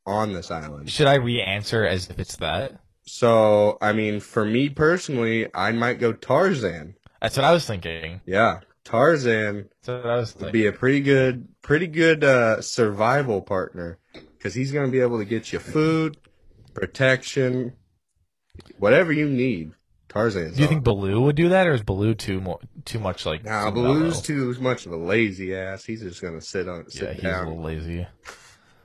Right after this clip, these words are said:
Speaker 2: I'm trying to think. So yeah, I think Tarzan is a good answer. If you're trying to get off the island, no doubts, Genie.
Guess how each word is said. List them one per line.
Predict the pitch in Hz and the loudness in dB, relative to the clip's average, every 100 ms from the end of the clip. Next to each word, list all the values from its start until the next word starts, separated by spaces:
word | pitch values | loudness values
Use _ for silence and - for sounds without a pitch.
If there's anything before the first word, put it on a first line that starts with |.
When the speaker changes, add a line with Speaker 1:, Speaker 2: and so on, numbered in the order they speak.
| _ _ - | _ _ -14
Speaker 2:
I'm | - | -6
trying | 147 147 | -2 -2
to | - | -4
think. | - 127 143 95 - - _ _ _ _ _ | -4 -2 -2 -4 -12 -20 _ _ _ _ _
So | - 147 | -4 2
yeah, | 139 135 107 | 4 6 6
I | 98 | 4
think | 139 165 | 2 0
Tarzan | 123 113 107 113 110 113 | 2 4 4 2 0 -2
is | 90 87 | -4 -4
a | 92 | -4
good | 90 | -4
answer. | 85 87 90 | -4 -4 -4
If | 107 - | -4 -4
you're | 151 | -2
trying | 190 | 0
to | 135 | 2
get | |
off | 92 - | 2 2
the | 113 | 0
island, | 104 113 113 101 | 0 -2 -6 -4
no | 90 | -6
doubts, | 90 78 80 - | -4 -4 -4 -8
Genie. | - 87 76 73 90 | -12 -10 -10 -10 -12